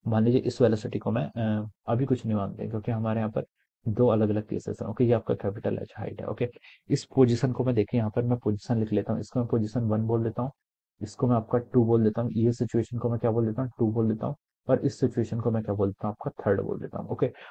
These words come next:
अब देखिए वन पर देखिए आपकी total energy क्या होगी? Potential energy की rest पर, तो kinetic energy कितनी हो जाएगी? ज़ीरो हो जाएगी, ओके। जब इस second पर पहुंचेगा, second पर देखिए यहाँ से आपका potential energy इस level से calculate कर रहे हैं, ओके। यहाँ पर एच कितना आपका? ज़ीरो हो जाएगा, ज़ीरो हो जाएगा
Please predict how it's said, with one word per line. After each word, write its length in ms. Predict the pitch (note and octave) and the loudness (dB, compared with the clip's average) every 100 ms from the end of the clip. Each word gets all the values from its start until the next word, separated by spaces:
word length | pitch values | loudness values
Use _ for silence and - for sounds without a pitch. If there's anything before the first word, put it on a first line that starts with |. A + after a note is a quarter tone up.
| - | 0
अब 120 | A#2+ | 2
देखिए 240 | A2 G#2 | 2 0
वन 240 | G2+ A#2+ D3 | 6 6 8
पर 160 | D3+ | 6
देखिए 200 | B2+ C3 | 4 4
आपकी 180 | C#3 - | 4 4
total 320 | - B2 C3 | 6 6 6
energy 260 | B2+ B2 B2 | 4 2 4
क्या 120 | C3+ | 4
होगी? 120 | B2 | 4
Potential 460 | C#3 B2 A2+ G#2+ C3 | 4 4 4 4 4
energy 260 | A#2+ A#2+ A#2 | 4 4 6
की 80 | |
rest 240 | A#2 A2 - | 6 4 2
पर, 60 | A#2+ | -2
तो 80 | A#2+ | 2
kinetic 360 | A2 G#2+ A2+ | 4 4 4
energy 240 | A#2 A2+ A2+ | 2 2 0
कितनी 220 | - B2 | -2 0
हो 40 | |
जाएगी? 240 | A#2+ A#2 D3+ - - - | 2 2 0 -6 -12 -2
ज़ीरो 240 | G2+ A2 A2+ | 6 8 8
हो 60 | |
जाएगी, 200 | G2+ G2 | 6 4
ओके। 200 | - - - - - | -2 -8 -10 -14 -2
जब 200 | A#2 D3+ | 10 10
इस 120 | D#3+ - | 10 4
second 260 | A2+ C3 | 4 4
पर 140 | C3 C3 | 4 0
पहुंचेगा, 320 | A2 - - | 0 -4 -6
second 360 | - B2+ D3 C#3 | -2 0 2 4
पर 80 | |
देखिए 300 | C#3+ C3 D3 - | 2 2 0 2
यहाँ 220 | A#2 A#2 | 2 2
से 100 | A#2+ | 2
आपका 200 | C3+ - | 0 0
potential 420 | - A2 A2 A#2 | 0 0 0 0
energy 200 | A2+ A2+ | -2 -2
इस 200 | A2+ B2+ - | -4 -4 2
level 240 | A2 G#2 | 4 4
से 80 | G#2+ - | 0 -4
calculate 340 | G#2+ - - | -4 -6 -6
कर 140 | - | -6
रहे 80 | - | -6
हैं, 80 | - | -6
ओके। 100 | - | -6
यहाँ 440 | A#2+ - _ A#2+ | -6 -10 _ -2
पर 80 | A2+ | 2
एच 200 | - A#2+ | 0 0
कितना 260 | - B2 B2 | 0 0 -2
आपका? 200 | A#2+ C#3+ | 2 4
ज़ीरो 260 | G#2 G#2+ | 6 6
हो 60 | A#2 | 6
जाएगा, 240 | B2+ B2+ | 4 2
ज़ीरो 260 | B2+ G#2+ A#2+ | 4 6 6
हो 60 | B2+ | 6
जाएगा 240 | B2 C3 | 6 4